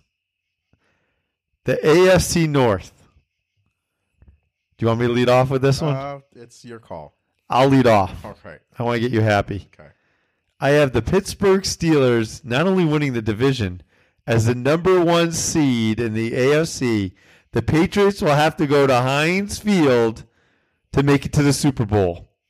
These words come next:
Speaker 2: I am liking the sounds of that.
Speaker 1: I like how they've improved that defense.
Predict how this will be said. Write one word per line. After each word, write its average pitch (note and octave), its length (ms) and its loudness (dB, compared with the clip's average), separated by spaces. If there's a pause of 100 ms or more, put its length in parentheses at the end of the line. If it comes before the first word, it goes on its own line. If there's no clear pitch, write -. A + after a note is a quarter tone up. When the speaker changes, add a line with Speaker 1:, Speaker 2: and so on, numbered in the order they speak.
(680)
Speaker 2:
I F2+ 80 -20
am E2 160 -20
liking F#2+ 280 -18
the F2+ 60 -18
sounds F#2+ 380 -16
of G2 80 -18
that. D#2+ 260 -16 (100)
Speaker 1:
I G#2 120 0
like G#2+ 280 2
how A2 200 4
they've G#2 200 2
improved G#2 420 0
that G#2+ 200 2
defense. D#3 720 -2